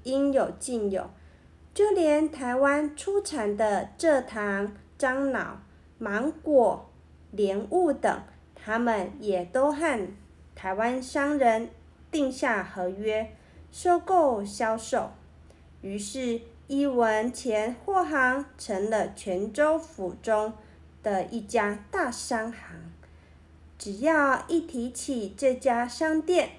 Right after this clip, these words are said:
大家不但称赞他们做生意的本事，更敬佩他们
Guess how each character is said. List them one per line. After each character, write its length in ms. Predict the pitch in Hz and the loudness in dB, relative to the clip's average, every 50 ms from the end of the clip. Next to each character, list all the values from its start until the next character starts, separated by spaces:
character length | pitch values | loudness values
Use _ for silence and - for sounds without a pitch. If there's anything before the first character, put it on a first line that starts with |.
| - - - - - - | -20 -20 -20 -20 -10 -6
大 180 | 247 226 208 208 | -4 -2 -2 -2
家 460 | 208 226 202 202 208 208 220 214 - - - | -2 -2 0 0 0 -2 -4 -6 -12 -16 -10
不 180 | 202 196 196 | -8 -8 -8
但 400 | 202 208 - 302 277 247 233 233 | -6 0 0 0 2 2 -2 -4
称 280 | - - 262 247 247 240 | -6 -6 -6 -6 -4 -2
赞 320 | - 285 254 233 220 214 | -2 0 0 0 -2 -4
他 260 | - - - 339 381 381 | -8 -4 -2 2 4 6
们 260 | 359 320 277 247 240 - | 6 6 6 2 0 0
做 180 | 277 269 254 | 2 2 2
生 320 | 254 - - 247 233 233 226 | 2 0 -2 -2 0 -2 -2
意 160 | 240 254 233 | -4 -6 -4
的 160 | 208 208 185 | -2 -2 -2
本 220 | - - - 156 - - | -2 -2 -4 -6 -6 -6
事， 420 | - - - - - 104 - - - - - - - - - - - - - - - - - | -12 -12 -12 -10 -8 -8 -8 -8 -10 -14 -20 -20 -20 -20 -20 -20 -20 -20 -20 -20 -10 -2 0
更 400 | 254 240 226 214 202 202 202 202 | 2 2 2 2 0 0 -2 -4
敬 260 | - 269 254 233 233 | -4 -2 -2 -2 -2
佩 280 | - 262 247 226 214 208 | -2 -2 0 0 0 -2
他 260 | - - 269 269 269 | -4 -4 -2 -2 0
们 420 | 277 269 254 233 226 220 208 - | 0 0 -2 -2 -2 -4 -8 -10